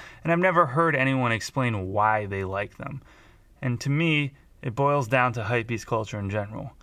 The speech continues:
You know, people are like, "Wear what you like, bro. You know, don't let haters get you. Wear what you like."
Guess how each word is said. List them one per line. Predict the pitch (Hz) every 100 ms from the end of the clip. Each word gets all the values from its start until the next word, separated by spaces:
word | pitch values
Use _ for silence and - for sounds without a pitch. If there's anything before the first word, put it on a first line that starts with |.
| - - - -
You |
know, | 117
people | 139 143
are | 139
like, | 135 127
"Wear | 135 185
what | 185 175
you | 175
like, | 143 160 165
bro. | 117 123 127 127 120 - - - - - -
You | 113
know, | 113 107
don't | 131 139
let | 143
haters | 139 143 131
get | 131 123
you. | 127 117
Wear | 120 127
what | 123
you | 127
like." | 117 123 104